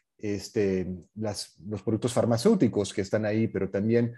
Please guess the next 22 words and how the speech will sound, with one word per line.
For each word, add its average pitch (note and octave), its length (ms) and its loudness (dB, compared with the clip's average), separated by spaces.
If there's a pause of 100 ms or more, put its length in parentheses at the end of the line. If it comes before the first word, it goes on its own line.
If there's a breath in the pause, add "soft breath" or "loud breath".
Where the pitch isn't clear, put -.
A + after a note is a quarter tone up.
(160 loud breath)
equipo A2 340 -4
médico, A2 600 2
etcétera, A#2 520 -2
y B2 100 -2
luego A#2 240 2
los G#2+ 180 -2
recursos F#2+ 420 -8
humanos. A#2+ 380 -2 (1160 loud breath)
México A#3+ 380 4
es B3+ 120 2
un A3+ 100 4
país A3 280 -2
enorme, G3 540 2
estamos F#3 300 0
hablando G3+ 260 2
de F#3+ 80 6
más F#3+ 180 2
de G3+ 80 2
tres F#3+ 420 0
mil F3+ 200 4
hospitales. - 880 -2
Em, C3 480 -2